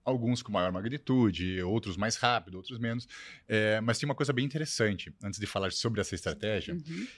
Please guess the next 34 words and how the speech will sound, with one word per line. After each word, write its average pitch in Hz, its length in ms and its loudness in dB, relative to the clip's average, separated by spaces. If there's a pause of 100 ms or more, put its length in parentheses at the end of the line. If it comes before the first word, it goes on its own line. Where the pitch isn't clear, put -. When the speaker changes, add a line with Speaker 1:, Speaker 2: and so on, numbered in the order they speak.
(120)
Speaker 1:
que 104 220 6
é 98 400 2 (200)
a 113 60 2
pessoa 135 420 0
vai 110 460 0 (100)
e 139 60 -6
busca, 131 440 -4
"Ah, 156 60 0
realmente 143 280 0
eu - 60 -10
quero 131 120 0
fazer 123 180 -4
um 123 40 -2
treino 127 180 -2
de 127 60 -4
hipertrofia." 139 600 -2 (720)
E 151 140 8
ela 190 160 4
quer, 151 500 2
na 131 120 2
segunda 135 400 0
semana, 117 680 4 (200)
já 120 160 0
ficar 120 520 -2 (360)
tirando 120 320 2
circunferência. 113 800 2
"Ah, 139 60 -6
porque - 160 -10
eu 139 60 -2
aumentei, 143 480 -2
não 131 80 -2
sei 123 160 -8
o 117 40 -12
quê." 127 180 -2